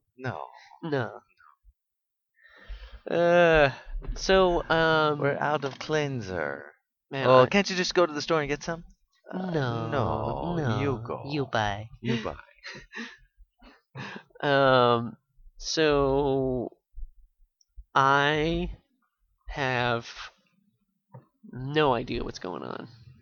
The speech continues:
Speaker 2: anywhere other than in my own head.
Speaker 1: Period?
Speaker 2: Just in my own
Speaker 1: Just
Speaker 2: head.
Speaker 1: period, in general, you have
Speaker 2: Just
Speaker 1: no idea?
Speaker 2: right
Speaker 1: The
Speaker 2: up.
Speaker 1: whole world, the whole
Speaker 2: I'm,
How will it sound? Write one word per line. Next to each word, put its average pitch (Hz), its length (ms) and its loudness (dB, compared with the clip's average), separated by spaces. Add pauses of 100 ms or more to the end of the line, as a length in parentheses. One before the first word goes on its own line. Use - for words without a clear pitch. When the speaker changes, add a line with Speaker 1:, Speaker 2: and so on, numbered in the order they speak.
(1160)
Speaker 2:
anywhere 113 400 -4
other 110 240 -4
than 110 140 -6
in 110 120 -8
my 117 100 -6
own 127 40 -2
head. - 40 -2
Speaker 1:
Period? 165 520 6 (220)
Speaker 2:
Just 165 300 2
in 156 180 2
my 143 200 6
own 123 100 6
Speaker 1:
Just 135 120 6
Speaker 2:
head. 110 540 -6
Speaker 1:
period, 175 580 4
in 143 240 0
general, 156 360 4
you 143 100 4
have 165 80 8
Speaker 2:
Just 147 60 -2
Speaker 1:
no 156 280 6
idea? 156 360 4 (200)
Speaker 2:
right 160 220 8
Speaker 1:
The 151 60 8
Speaker 2:
up. 143 100 10
Speaker 1:
whole 180 520 10
world, 151 600 8
the 123 100 6
whole 151 640 6 (120)
Speaker 2:
I'm, 214 340 10